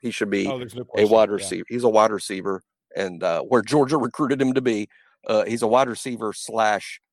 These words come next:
Speaker 1: center fielder, uh, because everything I hear is he's got, uh, pro baseball written all over him. But anywho, uh, Au-, Auburn very average. Georgia nor Florida look like a world beater. They're both good teams, no question. Uh, but I didn't think,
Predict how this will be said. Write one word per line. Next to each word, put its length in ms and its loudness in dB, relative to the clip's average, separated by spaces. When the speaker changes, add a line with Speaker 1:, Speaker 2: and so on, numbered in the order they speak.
Speaker 1:
center 480 -6
fielder, 480 -10
uh, 200 -6
because 240 -10
everything 380 -8
I 100 -10
hear 260 -4
is 140 -8
he's 160 -10
got, 280 0
uh, 180 -4
pro 160 0
baseball 480 0
written 180 -2
all 220 2
over 260 -2
him. 80 -6
But 160 -2
anywho, 360 4
uh, 20 -6
Au-, 200 -2
Auburn 280 -4
very 280 -6
average. 480 -8
Georgia 360 -8
nor 280 -8
Florida 520 -6
look 240 -8
like 200 -2
a 80 -2
world 480 -4
beater. 360 -8
They're 120 -4
both 360 -4
good 380 -4
teams, 480 -10
no 240 0
question. 680 -4
Uh, 160 2
but 240 -2
I 200 0
didn't 240 -8
think, 340 -10